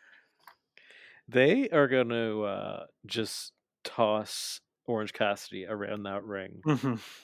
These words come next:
Speaker 1: like an orange.
Speaker 2: Yeah.
Speaker 1: <laughs> Just, just play catch with him.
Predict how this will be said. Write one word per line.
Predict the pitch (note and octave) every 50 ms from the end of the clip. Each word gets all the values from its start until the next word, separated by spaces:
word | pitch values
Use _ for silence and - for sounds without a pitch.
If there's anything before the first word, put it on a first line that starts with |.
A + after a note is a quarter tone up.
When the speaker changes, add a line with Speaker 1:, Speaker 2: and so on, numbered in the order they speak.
| _ _ - - _ -
Speaker 1:
like | A2+ G#2+ G#2+ A2+ A#2+ C#3 D3 -
an | D3+ C#3
orange. | C3+ C#3+ D3+ B2+ F2+ E2+ D2+ C#2 - - - - - - -
Speaker 2:
Yeah. | A#2+ A2+ - - C3
Speaker 1:
<laughs> |
Just, | - - - - - - - - C3 - - _ _ A#2+
just | A#2 A2+ A2 - -
play | - C#3 C3+ C3+
catch | B2+ - - C3 B2 - -
with | - F#2 F#2
him. | - - G#2+